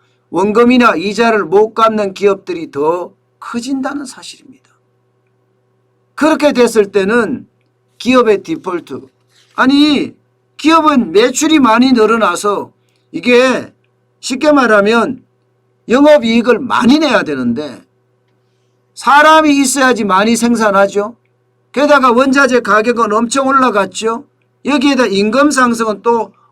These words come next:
그 어느 때보다 많아졌습니다. 이런 것들이 총체적으로 영향을 미치지 않을까, 그렇게 지금 해석을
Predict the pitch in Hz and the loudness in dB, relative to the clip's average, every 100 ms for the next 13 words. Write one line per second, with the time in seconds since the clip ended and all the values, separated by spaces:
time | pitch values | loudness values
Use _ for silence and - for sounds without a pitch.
0 | - 185 226 294 294 285 247 220 196 185 | -6 0 0 2 0 -2 -4 -2 -6 -8
1 | - 160 190 202 180 - 127 110 - - | -12 -6 -4 -4 -6 -10 -10 -12 -16 -20
2 | _ _ - - - 254 339 311 - 254 | _ _ -20 -8 -2 2 2 0 -2 -2
3 | 220 196 247 277 269 285 294 247 233 196 | -2 -4 -2 -2 -2 -2 -2 -2 0 0
4 | 185 202 185 185 196 202 180 147 165 - | -2 -4 -4 -8 -10 -10 -8 -10 -10 -12
5 | 202 151 143 117 _ _ _ _ 233 262 | -8 -6 -8 -10 _ _ _ _ -4 -4
6 | 262 214 180 156 170 143 110 117 147 151 | -2 -2 -2 -8 -6 -6 -10 -10 -10 -8
7 | 160 147 156 151 135 | -8 -8 -8 -10 -10